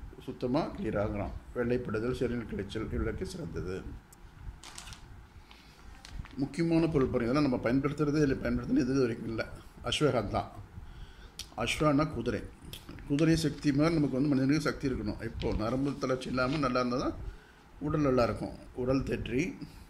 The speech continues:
நரம்பு தளர்ச்சி, தாது பலகீனத்திற்கு சிறந்த பலனளிக்குங்கிறோம். இது நம்ம ஒவ்வொரு பொருளையுமே வந்து பயன்படுத்தலாம். ஒரு அஞ்சு அஞ்சு கிராம் அளவு பயன்படுத்தலாம்.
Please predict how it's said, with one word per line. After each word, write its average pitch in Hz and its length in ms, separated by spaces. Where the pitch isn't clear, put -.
நரம்பு 135 320
தளர்ச்சி, 131 420
தாது 139 280
பலகீனத்திற்கு 120 500
சிறந்த 135 460
பலனளிக்குங்கிறோம். 110 680
இது 143 460
நம்ம 135 180
ஒவ்வொரு 170 400
பொருளையுமே 147 600
வந்து 127 260
பயன்படுத்தலாம். 139 500
ஒரு 165 180
அஞ்சு 143 240
அஞ்சு 143 160
கிராம் 139 340
அளவு 127 240
பயன்படுத்தலாம். 107 520